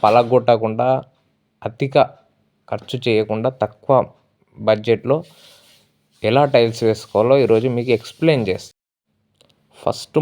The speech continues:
మనం తీసుకోవాల్సింది ఏందంటే లాటిగ్రేట్. లాటిగ్రేట్ సిమెంట్ లాగానే ఉంటది, కానీ మనకు only టైల్ షాప్‌లలో దొరుకుతాయి. చాలా రకాల కంపెనీస్ ఉంటాయి. చూడండి, ఇలా వాటర్ తీసుకొని టబ్‌లో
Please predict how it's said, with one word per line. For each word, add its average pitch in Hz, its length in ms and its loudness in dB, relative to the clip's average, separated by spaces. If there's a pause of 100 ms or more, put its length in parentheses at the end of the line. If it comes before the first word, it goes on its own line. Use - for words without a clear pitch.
మనం 131 140 2 (120)
తీసుకోవాల్సింది 120 760 0
ఏందంటే 110 380 -2 (580)
లాటిగ్రేట్. 107 720 -2 (720)
లాటిగ్రేట్ 113 760 0
సిమెంట్ 117 360 -4
లాగానే 110 340 0
ఉంటది, 104 280 -4 (160)
కానీ 113 220 -2
మనకు 104 240 -4 (100)
only 131 300 0
టైల్ 104 260 0
షాప్‌లలో 101 400 -2
దొరుకుతాయి. - 280 -8 (160)
చాలా 107 300 -4
రకాల 110 260 2 (100)
కంపెనీస్ 104 420 -4
ఉంటాయి. 139 240 -8 (340)
చూడండి, 101 380 -4 (580)
ఇలా 101 180 2 (120)
వాటర్ 196 300 2 (100)
తీసుకొని 113 400 -6 (480)
టబ్‌లో 110 400 0